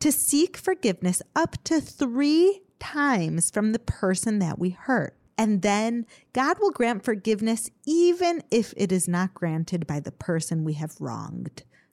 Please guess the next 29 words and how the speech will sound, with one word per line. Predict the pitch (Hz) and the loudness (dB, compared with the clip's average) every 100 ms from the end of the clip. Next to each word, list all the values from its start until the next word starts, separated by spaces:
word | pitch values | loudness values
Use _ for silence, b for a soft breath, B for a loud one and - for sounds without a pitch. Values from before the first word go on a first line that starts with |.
| _ | _
But | 214 | -2
we | 240 226 | 0 -2
have | - 214 220 - | -2 -8 -8 -10
to | 247 | -10
try. | - - - 156 170 147 - _ _ _ _ B B B B B | -8 -12 -8 -6 -6 -10 -14 _ _ _ _ B B B B B
For | - 247 | 0 2
this | 285 370 - | 4 2 0
reason, | 160 147 135 - - 196 | -4 -6 -6 -8 -4 0
the | 226 | 2
weeks | 226 285 - | 2 0 0
leading | 247 247 233 | 0 2 0
up | 202 - | -2 -4
to | - | -2
Yom | 196 175 170 | 2 2 2
Kippur | - 160 - - 302 175 170 208 - | -2 -8 -4 0 2 2 0 -2 0
are | 214 240 | 0 0
traditionally | - 285 226 330 - 392 415 | 0 -2 2 0 0 -2 0
a | 403 | -2
time | 294 269 | 0 0
to | 294 277 | -2 -2
ask | 240 254 - | -2 -4 -6
for | - 320 | -4 -4
forgiveness | - 320 220 269 - - - - - | -4 -4 0 0 -2 -8 -8 -14 -6
from | 220 240 | -2 -2
the | 240 | -2
people | - 240 - 285 | -2 -2 0 0
in | 269 | 0
our | 240 | -2
lives. | 208 180 254 - - 190 - | -2 -2 -4 -6 -8 -12 -18